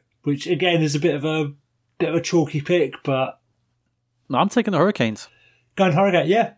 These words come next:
Speaker 1: yeah, fair play. People,
Speaker 2: Yeah.
Speaker 1: the, the adverse to the fucking Jets, people are shitting on the Hurricanes this year, but, like,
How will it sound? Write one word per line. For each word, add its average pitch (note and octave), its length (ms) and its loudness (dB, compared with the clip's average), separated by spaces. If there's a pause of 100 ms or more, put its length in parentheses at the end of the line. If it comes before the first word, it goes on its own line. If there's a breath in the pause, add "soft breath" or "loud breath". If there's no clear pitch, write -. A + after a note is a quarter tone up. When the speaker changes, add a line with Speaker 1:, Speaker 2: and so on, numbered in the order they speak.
Speaker 1:
yeah, G#3 200 4
fair F3+ 180 0
play. G3 260 0 (220 loud breath)
People, B3+ 340 -2 (140)
Speaker 2:
Yeah. A#2 260 0 (160)
Speaker 1:
the, F3+ 280 0
the E3+ 160 0
adverse D#3 520 0
to C#3+ 120 2
the A#2+ 100 -2
fucking B2 480 -2
Jets, C#3 340 -2
people F3+ 300 -2
are B2 60 -2
shitting E3 760 -2
on A#2 80 -4
the A#2 80 -8
Hurricanes C3 600 0
this C3 200 -10
year, C#3 320 -6 (1200)
but, D#3+ 80 2
like, D#3 340 0